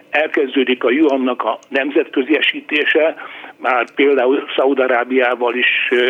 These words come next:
az olajkereskedelem juanban történik, több tucat fejlődő országgal juanban kereskednek, tehát a dollár talanítása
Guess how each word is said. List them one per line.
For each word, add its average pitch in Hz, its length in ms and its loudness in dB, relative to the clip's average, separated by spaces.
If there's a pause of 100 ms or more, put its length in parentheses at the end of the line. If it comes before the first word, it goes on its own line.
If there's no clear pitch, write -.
(100)
az 113 60 -6
olajkereskedelem 123 920 -2
juanban 156 500 0
történik, 127 580 0
több 160 260 -2
tucat 151 340 -4
fejlődő 139 420 -2
országgal 127 760 -2 (240)
juanban 147 500 0
kereskednek, 127 760 0 (300)
tehát 143 200 -2
a 131 120 -2
dollár 175 500 2
talanítása 131 1040 0